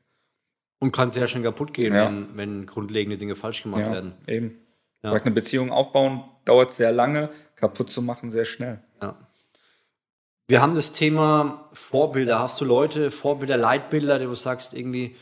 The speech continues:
Speaker 1: die schaue ich mir an, die habe ich mir angeschaut, die haben mich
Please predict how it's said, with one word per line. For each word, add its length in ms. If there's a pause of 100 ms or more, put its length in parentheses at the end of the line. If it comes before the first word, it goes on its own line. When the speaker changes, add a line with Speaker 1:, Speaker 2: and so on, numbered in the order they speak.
(800)
Speaker 1:
die 80
schaue 320
ich 100
mir 180
an, 240
die 120
habe 120
ich 80
mir 140
angeschaut, 680
die 120
haben 100
mich 260